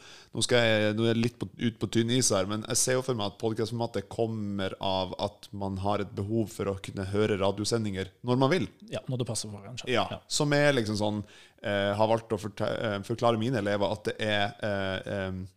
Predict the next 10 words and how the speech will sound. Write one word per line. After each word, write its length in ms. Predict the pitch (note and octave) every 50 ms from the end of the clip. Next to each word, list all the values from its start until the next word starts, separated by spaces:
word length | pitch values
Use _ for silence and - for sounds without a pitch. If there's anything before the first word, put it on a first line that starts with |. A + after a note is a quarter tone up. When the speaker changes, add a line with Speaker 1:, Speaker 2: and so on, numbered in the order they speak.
| - - - - - - _ _ - - G#2
Speaker 1:
radioens 480 | A#2 A2+ A#2+ C3 A2+ G#2+ F#2 G2 - -
Netflix, 600 | C#3 D3 - - - G#2 - - - - - -
på 60 | - D3
en 80 | A2
Speaker 2:
Mm. 20 | F2
Speaker 1:
måte. 220 | E2+ - - - - - - - -
Ja. 80 | G#2+
Speaker 2:
Det 80 | - A#3
er 60 | - C#3
individualiseringen 880 | C#3 C#3+ C#3+ D3+ D#3+ E3+ F3 F3+ F3 - - G#2+ F#2+ G#2+ A2 A2+ A#2